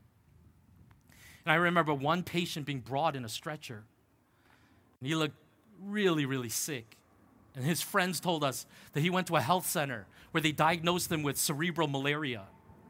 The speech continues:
but that they didn't have the medicines to treat him. And so they said, "Bring them to the missionaries and he'll heal you." So they brought him to us.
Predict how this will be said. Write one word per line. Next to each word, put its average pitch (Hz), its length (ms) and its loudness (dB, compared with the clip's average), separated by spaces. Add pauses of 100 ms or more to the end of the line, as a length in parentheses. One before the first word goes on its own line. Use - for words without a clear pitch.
(680)
but 170 120 -2
that 156 140 2
they 165 120 0
didn't 185 300 2
have 147 480 2
the 143 80 -2
medicines 143 640 0 (200)
to 151 100 -6
treat 208 320 -6
him. 104 200 -8 (260)
And 143 80 -8
so 175 80 2
they 175 140 4
said, 160 220 -2
"Bring 226 220 4
them 214 140 4
to 202 120 2
the 180 60 2
missionaries 147 640 -2 (340)
and 117 100 -8
he'll 151 140 2
heal 156 340 0
you." 98 160 -10 (1200)
So 220 100 2
they 185 100 6
brought 165 340 6
him 175 120 -2
to 143 160 -8
us. 92 280 -12